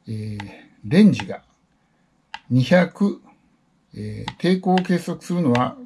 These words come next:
ここからここまでのオームというゾーンのレンジに合わせるんですが、二百オーム、二千オーム、二十キロオーム、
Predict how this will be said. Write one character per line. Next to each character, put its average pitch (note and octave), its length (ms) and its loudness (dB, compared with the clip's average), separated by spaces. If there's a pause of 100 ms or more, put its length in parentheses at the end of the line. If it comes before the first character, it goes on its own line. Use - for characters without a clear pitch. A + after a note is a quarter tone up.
(120)
こ C3 120 -14
こ - 120 -18
か D3+ 160 -4
ら C#3 100 -2
こ C#3+ 120 -12
こ D3 120 -8
ま C#3 160 0
で C#3 80 0
の A2 220 0 (880)
オ F#3 220 6
ー C#3 40 4
ム A#2+ 220 2 (160)
と C3 140 -6
い B2 220 2
う A#2 80 -10 (380)
ゾ B2+ 240 2
ー - 20 2
ン G#2 100 0
の D3 280 2
レ B2 160 0
ン A2+ 80 2
ジ G#2+ 120 -2
に B2+ 100 4
合 A2 80 0
わ G#2 100 -4
せ A#2 140 -8
る G2+ 80 -6
ん F#2 80 -8
で F2 100 -18
す - 80 -20
が、 F#3+ 300 -4 (1800)
二 C3 120 4
百 E3+ 300 2
オ D#3+ 300 2
ー - 20 0
ム、 F2+ 160 -8 (480)
二 B2 120 2
千 D#3 460 0
オ D3+ 220 0
ー F#2+ 40 -6
ム、 F#2+ 140 -12 (580)
二 A#2+ 140 4
十 C#3+ 220 0 (120)
キ D3 140 -4
ロ C#3+ 120 2
オ C#3 320 0
ー F#2+ 40 -10
ム、 C#3 280 0